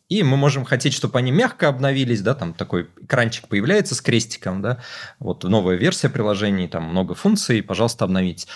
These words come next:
А можем попросить прям жёстко, да, чтобы они обновились.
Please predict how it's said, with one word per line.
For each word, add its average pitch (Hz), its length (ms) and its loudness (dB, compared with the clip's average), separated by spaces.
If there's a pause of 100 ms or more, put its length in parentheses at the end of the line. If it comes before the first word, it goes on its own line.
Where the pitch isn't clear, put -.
А 95 80 -4
можем 175 280 2
попросить - 380 0
прям 113 220 2
жёстко, - 560 -2
да, 104 160 -6
чтобы 98 300 -4
они 95 140 0
обновились. 131 540 0